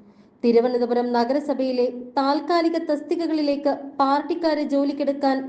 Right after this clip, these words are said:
ലിസ്റ്റ് ചോദിച്ചുകൊണ്ട് സി പി എം ജില്ലാ സെക്രട്ടറി ആനാവൂർ നാഗപ്പന്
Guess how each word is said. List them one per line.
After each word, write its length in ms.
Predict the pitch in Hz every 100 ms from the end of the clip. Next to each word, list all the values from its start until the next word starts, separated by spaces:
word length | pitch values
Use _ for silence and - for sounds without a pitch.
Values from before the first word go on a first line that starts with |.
| 247
ലിസ്റ്റ് 300 | 269 - 339 330
ചോദിച്ചുകൊണ്ട് 560 | 285 269 285 254 247 208 175 - - - - -
സി 120 | 359 349 349
പി 80 | 403
എം 60 | 349
ജില്ലാ 300 | 294 311 359 359
സെക്രട്ടറി 460 | 359 330 330 - 311 - - 269
ആനാവൂർ 440 | 277 320 339 339 302 302
നാഗപ്പന് 420 | 294 294 269